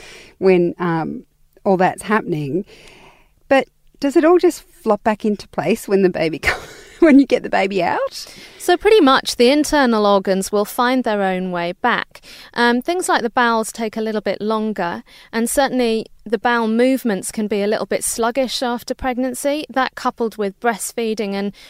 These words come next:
Speaker 2: not having time to have, you know, a glass of water or a cup of tea or even go to the toilet, can lead to things like constipation. Obviously,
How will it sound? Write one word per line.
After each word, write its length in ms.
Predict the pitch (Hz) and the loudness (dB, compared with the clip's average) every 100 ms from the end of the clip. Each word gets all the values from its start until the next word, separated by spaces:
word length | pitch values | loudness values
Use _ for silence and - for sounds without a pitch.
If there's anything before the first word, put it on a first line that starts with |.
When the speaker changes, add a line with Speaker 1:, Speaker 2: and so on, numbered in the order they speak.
| - | -8
Speaker 2:
not 220 | 247 302 | 0 0
having 240 | 262 240 240 | 0 -2 -2
time 320 | - 269 247 | -2 -2 -2
to 140 | 233 | -2
have, 360 | 220 226 214 202 - - _ | -2 -2 -2 -6 -18 -20 _
you 80 | 233 | -4
know, 80 | 208 | -4
a 60 | |
glass 320 | 202 233 220 208 | 0 0 0 -4
of 80 | |
water 340 | 208 214 202 220 | -2 -2 -2 -2
or 160 | 202 | 0
a 40 | 208 | 0
cup 220 | - 214 | -4 -8
of 60 | 233 | -8
tea 300 | - 202 208 | -4 -2 0
or 80 | 214 | 0
even 220 | 220 208 | -2 -2
go 180 | 214 226 | -2 -2
to 140 | - | -4
the 80 | 208 | -8
toilet, 400 | - 208 190 - | -4 -2 -2 -2
can 180 | 220 220 | -4 -2
lead 240 | 240 247 | 0 -2
to 80 | - | -6
things 320 | - 202 196 | -8 -6 -6
like 220 | 190 175 | -6 -8
constipation. 1000 | - 196 185 - 196 196 - - - 214 - - - - - - | -8 -8 -8 -10 -10 -8 -8 -10 -10 -10 -14 -20 -20 -20 -20 -4
Obviously, 760 | 285 285 302 - 247 220 214 | -2 0 -2 0 0 0 -4